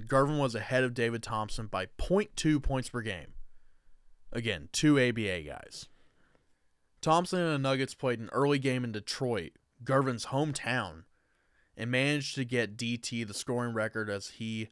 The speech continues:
scored seventy-three, including a then record thirty-two and a quarter.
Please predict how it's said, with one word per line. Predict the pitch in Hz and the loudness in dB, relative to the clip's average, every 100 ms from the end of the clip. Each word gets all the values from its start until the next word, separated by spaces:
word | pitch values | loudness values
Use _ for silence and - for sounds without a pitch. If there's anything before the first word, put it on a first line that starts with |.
| _ | _
scored | - - 107 101 95 | -14 -8 -6 -6 -6
seventy-three, | - - 113 101 101 101 98 _ _ _ 120 117 95 - _ _ _ _ _ _ _ _ _ _ _ _ | -10 -6 -4 -4 -6 -8 -10 _ _ _ -2 -2 -4 -14 _ _ _ _ _ _ _ _ _ _ _ _
including | 131 - 175 190 | -6 4 4 4
a | 165 131 | -2 -2
then | 113 135 165 | -2 -2 0
record | 156 139 139 135 | 2 0 2 0
thirty-two | 156 170 180 - 151 | 4 4 2 -2 0
and | 143 | 0
a | |
quarter. | 120 - 180 226 104 | -2 0 2 2 -2